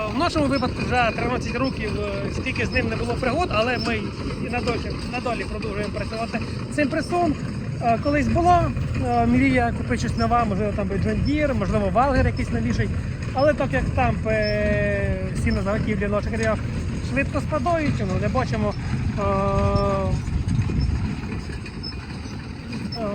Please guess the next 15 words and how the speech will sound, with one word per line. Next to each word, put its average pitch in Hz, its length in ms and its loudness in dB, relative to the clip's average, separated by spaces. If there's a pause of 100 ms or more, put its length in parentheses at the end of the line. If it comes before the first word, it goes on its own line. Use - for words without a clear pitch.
(480)
не 214 60 0
бачимо 226 420 2
причини 233 380 4
купувати 220 600 2 (320)
новий 233 220 6
прес, 233 360 6
тому 202 220 2 (140)
що, 185 440 6 (1000)
е, 185 680 2
обсяги 240 380 6
робіт 233 380 2
значно 214 580 2
з 202 160 0
минулими 220 340 0
роками, 220 320 2